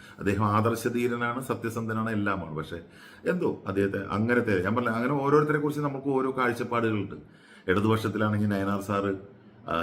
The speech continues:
ചിദംബരം സാർ, അല്ലെങ്കിൽ ഇ എം എസ് സാറ്, അങ്ങനെ നമ്മളിങ്ങനെ ഒരുപാട് പേരെ ഇഷ്ടപ്പെടുന്നു.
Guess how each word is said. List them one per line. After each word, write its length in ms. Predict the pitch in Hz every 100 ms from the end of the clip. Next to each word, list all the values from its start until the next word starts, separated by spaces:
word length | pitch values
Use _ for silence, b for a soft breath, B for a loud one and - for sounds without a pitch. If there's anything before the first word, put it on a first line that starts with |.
| 80
ചിദംബരം 320 | 98 101 104
സാർ, 140 | 107 101
അല്ലെങ്കിൽ 220 | 95 98 95 76
ഇ 40 | 87
എം 40 | 95
എസ് 180 | 98 101 104 101
സാറ്, 240 | - 98 98 98
അങ്ങനെ 180 | 107 123 - - - - - - - - -
നമ്മളിങ്ങനെ 640 | - 73 95 95 95 107 110 107 B B B 76
ഒരുപാട് 500 | 95 107 117 127 131
പേരെ 240 | 120 107 104
ഇഷ്ടപ്പെടുന്നു. 460 | 98 - 90 87 73